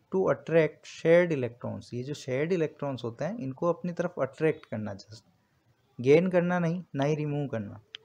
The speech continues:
अपनी तरफ बस वो जो कोवेलेंटली बॉन्डेड है मॉलिक्यूल, उसमें जो शेयर्ड इलेक्ट्रॉन है, उन शेयर्ड इलेक्ट्रॉन को अपनी तरफ अट्रैक्ट करने का जो टेंडेंसी होती है, उसी को हम क्या कहते हैं? इलेक्ट्रॉन नेगेटिविटी। ये भी left to right बढ़ती है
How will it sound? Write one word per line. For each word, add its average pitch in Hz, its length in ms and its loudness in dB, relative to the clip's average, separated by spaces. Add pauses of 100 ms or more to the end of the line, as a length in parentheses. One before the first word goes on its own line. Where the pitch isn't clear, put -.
(520)
अपनी 170 280 0
तरफ 170 260 6
बस 165 220 4
वो 170 100 2
जो 175 80 -4
कोवेलेंटली 151 680 2
बॉन्डेड 147 480 0
है 135 160 -2
मॉलिक्यूल, 123 640 -2 (440)
उसमें 156 260 -4
जो 165 80 -2
शेयर्ड 156 440 0
इलेक्ट्रॉन 131 500 -2
है, 156 120 -2
उन 160 160 -4
शेयर्ड 156 340 -2
इलेक्ट्रॉन 143 480 -4
को 147 100 -2
अपनी 139 220 -6
तरफ 165 300 -8
अट्रैक्ट 160 440 -4
करने 131 340 -2
का 139 160 -2
जो 135 220 -2 (480)
टेंडेंसी 139 480 -2
होती 123 320 0
है, 156 80 -2
उसी 151 340 -6
को 151 100 -2
हम 143 140 -2
क्या 131 140 -2
कहते 123 240 -6
हैं? 190 160 -10
इलेक्ट्रॉन 139 560 -6
नेगेटिविटी। 113 540 -6 (420)
ये 135 160 4
भी 185 160 0
left 170 280 4
to 180 140 -2
right 160 420 0 (400)
बढ़ती 117 420 -4
है 165 160 -6